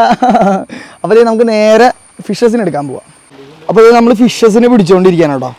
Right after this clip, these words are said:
ആ ഒരു സമയത്ത് ദേ നോക്കി, അരാപ്പൈമകളൊക്കെ വന്നിട്ട് ആളുടെ അടുത്ത് വന്ന് നിൽക്കുന്നുണ്ട്,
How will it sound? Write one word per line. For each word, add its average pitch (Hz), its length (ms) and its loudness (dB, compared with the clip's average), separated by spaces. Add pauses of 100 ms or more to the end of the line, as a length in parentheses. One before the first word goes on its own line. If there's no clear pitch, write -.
(120)
ആ 156 100 2
ഒരു 208 140 2
സമയത്ത് 202 400 2
ദേ 208 40 2 (100)
നോക്കി, 190 220 0 (640)
അരാപ്പൈമകളൊക്കെ 180 800 2
വന്നിട്ട് 180 300 -2 (140)
ആളുടെ 175 180 2
അടുത്ത് 165 180 -4
വന്ന് 175 120 -2
നിൽക്കുന്നുണ്ട്, 147 340 -4